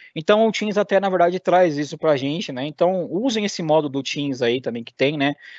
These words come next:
de você esconder o seu fundo de tela, pra, mesmo que esteja bagunçado, o Teams vai esconder, entendeu? Então, pelo menos pra ter aquela dinâmica com a sua equipe, né, então isso é importante, tá bom? Vamos lá.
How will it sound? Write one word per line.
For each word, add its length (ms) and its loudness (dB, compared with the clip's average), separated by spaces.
de 80 -10
você 160 -2
esconder 440 2
o 60 4
seu 160 -4
fundo 280 -6
de 100 -4
tela, 420 4
pra, 340 0
mesmo 300 0
que 180 -14
esteja 320 2
bagunçado, 640 2
o 40 -4
Teams 240 -4
vai 100 2
esconder, 460 0
entendeu? 320 -8
Então, 500 -6
pelo 160 -2
menos 180 -4
pra 140 -2
ter 80 0
aquela 240 0
dinâmica 500 -2
com 120 -4
a 40 -8
sua 160 -2
equipe, 420 -10
né, 120 -8
então 260 -4
isso 220 -2
é 280 4
importante, 640 -4
tá 80 -12
bom? 240 2
Vamos 180 2
lá. 180 2